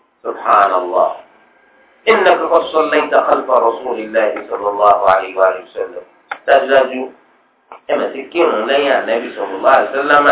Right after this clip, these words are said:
rí. Àti Abubakar, àti Umar, àti Uthman, àti Ali,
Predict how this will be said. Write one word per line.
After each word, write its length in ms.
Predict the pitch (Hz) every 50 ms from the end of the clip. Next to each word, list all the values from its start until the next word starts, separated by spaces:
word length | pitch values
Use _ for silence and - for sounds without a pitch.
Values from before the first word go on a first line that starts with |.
| 120 104
rí. 140 | 120 - - 294 - - - - _ _ _ _ _ _ _ _ _ _ _ _ _ _ _ _ _ _ _ _ _ _ _ _ _ _
Àti 160 | 117 117 - -
Abubakar, 560 | 135 - 127 - 143 165 165 - - - - - - - _ _ _ _ _ _
àti 200 | - - - 120
Umar, 380 | 113 - - 156 147 139 131 110 - -
àti 200 | 98 98 98 104
Uthman, 460 | 101 92 90 - - - 135 147 143 107 - - - _ _ _ _ _ _
àti 200 | 120 127 131 135 123
Ali, 280 | - 135 - 175 170